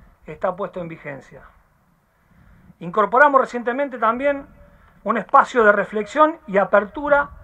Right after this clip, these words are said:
llamado Programa de Sensibilización y Formación para el Plantel. O sea, al jugador, además de darle las posibilidades de que se explaye futbolísticamente,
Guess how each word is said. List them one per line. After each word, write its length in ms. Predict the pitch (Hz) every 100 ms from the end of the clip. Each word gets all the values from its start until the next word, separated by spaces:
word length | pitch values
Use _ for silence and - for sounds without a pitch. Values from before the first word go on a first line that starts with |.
| - - - - -
llamado 540 | - 196 247 269 247
Programa 440 | - 233 277 311 262
de 140 | 233
Sensibilización 1200 | 233 - 311 349 302 247 233 233 214 202 277 311 311 -
y 80 |
Formación 560 | 170 202 202 196 - 247
para 160 | 214 196
el 80 |
Plantel. 500 | 185 190 180 196 160 - - - - - - - - -
O 40 | -
sea, 160 | -
al 80 | 180
jugador, 600 | - 180 190 233 254 254 - - - - - - - -
además 640 | 160 170 185 220 214 - - -
de 120 | - 170
darle 300 | 196 202 190
las 160 | 165 - - - -
posibilidades 960 | 175 170 180 175 190 226 226 202 - - - - - - - - - - - - - - - -
de 180 | - 170
que 140 | 180
se 140 | 160 160
explaye 440 | - 202 214 190
futbolísticamente, 1120 | 170 175 180 220 - 190 190 220 254 233 233